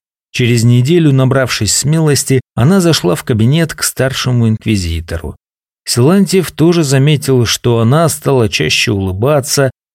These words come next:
думал, что Валя смирилась, но тут обратил внимание, что девушка всё чаще и чаще стала прижимать ладони к животу,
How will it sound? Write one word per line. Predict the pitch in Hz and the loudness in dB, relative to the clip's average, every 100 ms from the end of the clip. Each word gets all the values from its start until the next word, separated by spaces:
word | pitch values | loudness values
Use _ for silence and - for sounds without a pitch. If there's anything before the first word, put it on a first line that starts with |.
| _ | _
думал, | 107 135 139 139 131 | 0 2 4 4 2
что | - - 131 | -2 -2 0
Валя | 120 143 131 | 2 2 0
смирилась, | 120 123 120 135 175 127 87 - - - | 0 0 0 2 2 2 0 -2 -6 -2
но | 107 107 | 2 2
тут | 175 185 | 2 0
обратил | 151 131 123 165 151 | 2 0 0 -2 0
внимание, | 104 110 104 113 160 180 185 175 | 2 2 2 2 2 2 2 2
что | - - 123 | -2 -4 -4
девушка | 98 117 170 160 - - | -2 0 2 2 0 -4
всё | - 110 | -2 -2
чаще | 104 - 123 139 - 104 | -2 -2 -2 -2 -2 -4
и | 101 | -4
чаще | - 151 175 156 143 165 - _ _ | -2 -2 0 -2 -2 -2 -4 _ _
стала | - - 165 175 | -8 -2 0 0
прижимать | 143 156 123 120 139 147 - | 0 0 2 2 2 0 0
ладони | 117 110 127 135 123 | 0 2 2 2 0
к | |
животу, | 107 113 104 104 160 139 | 0 0 0 -2 0 0